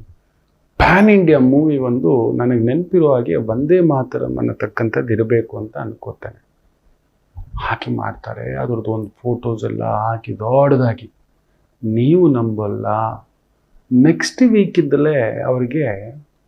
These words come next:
ನಾನಾ ಸಮಸ್ಯೆಗಳು ಹುಟ್ಕೊಳ್ಳಿಕ್ಕೆ ಶುರುವಾಗುತ್ತೆ. ಆ ಪಿಕ್ಚರ್ ಸ್ಟಾರ್ಟ್ ಆಗ್ತಿದ್ದಾಗಿಯೇ ಮಂಜುನಾಥ ರಿಲೀಸ್ ಆದ್ಮೇಲೂ ಕೂಡ ದುಡ್ಡು ಮಾಡ್ಲಿಲ್ಲ. ಈ ಮೂವಿ ಅಂತೂ ಅವ್ರನ್ನ ಮುಳುಗಿಸ್ಬಿಡ್ತು. ನಾನಾ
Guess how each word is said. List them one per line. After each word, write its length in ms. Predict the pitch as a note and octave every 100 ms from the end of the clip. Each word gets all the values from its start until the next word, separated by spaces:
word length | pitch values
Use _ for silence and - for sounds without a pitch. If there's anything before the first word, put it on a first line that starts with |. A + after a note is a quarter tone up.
| _ _ _ _ _ _ _
ನಾನಾ 480 | A#2 C3+ D3 F#3+ G#3
ಸಮಸ್ಯೆಗಳು 640 | G3+ F3 D#3+ C3+ - C#3 C3
ಹುಟ್ಕೊಳ್ಳಿಕ್ಕೆ 640 | - - A2+ G2 - -
ಶುರುವಾಗುತ್ತೆ. 880 | A2+ F#2 - _ _ - _ - - _ -
ಆ 40 |
ಪಿಕ್ಚರ್ 540 | A#2 - C#3 - - G3
ಸ್ಟಾರ್ಟ್ 400 | - C#3+ C#3+ D3
ಆಗ್ತಿದ್ದಾಗಿಯೇ 880 | F#3 - F3 D#3+ E3+ D#3+ D#3 - - _ - _ _ _ _ _ _ _ _ _ _ _ _ - - A2+
ಮಂಜುನಾಥ 640 | A2 C#3 D#3+ F#3 F#3 F3+
ರಿಲೀಸ್ 480 | E3 A#2 B2 E3+ G3+
ಆದ್ಮೇಲೂ 400 | G3 F3 F#3+ F3+
ಕೂಡ 200 | D#3+ E3
ದುಡ್ಡು 380 | D#3+ A#2+ A2+ C3
ಮಾಡ್ಲಿಲ್ಲ. 720 | D3 C3+ A#2+ A2 A2+ D#3 G3+ _ -
ಈ 300 | C3 D3+ C#3+
ಮೂವಿ 380 | B2+ D3 F3+ F#3
ಅಂತೂ 280 | C#3+ - D#3
ಅವ್ರನ್ನ 260 | C3 A#2
ಮುಳುಗಿಸ್ಬಿಡ್ತು. 840 | G#2+ F#2 A2 D#3+ F#3+ - B2+ - D#3+
ನಾನಾ 640 | B2+ C3 D3+ G#3 A3 G3